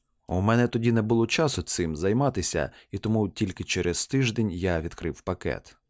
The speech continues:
Зізнаюся, я не думав, що у голландця Педро дістане розуму знайти золоту жилу. Але ніколи не знаєш, де знайдеш,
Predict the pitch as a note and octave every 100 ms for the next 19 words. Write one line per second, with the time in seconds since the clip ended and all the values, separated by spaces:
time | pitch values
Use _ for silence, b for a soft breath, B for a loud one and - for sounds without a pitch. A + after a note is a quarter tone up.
0 | - F#2 G#2 D3 B2 - F#2+ G2 G#2+ G#2+
1 | A2 B2+ F2 C#2 - E2 E2 D#2 D#2+ F2
2 | E2 - G#2+ G2+ F2 - - G#2+ - -
3 | G2+ F2+ G#2+ A2 G2 F2 D#2 D2+ D2+ F#2
4 | D#2 D#2 D2+ F2+ F2 G2+ D2 G1+ _ _
5 | _ - G2 C3 D3 D3 C#3 F3 C3+ E2+
6 | E2 E2 G#2 F#2+ E2+ - - - C#3 A#2+
7 | F#2+ F#2 F2+ B2 A2 - -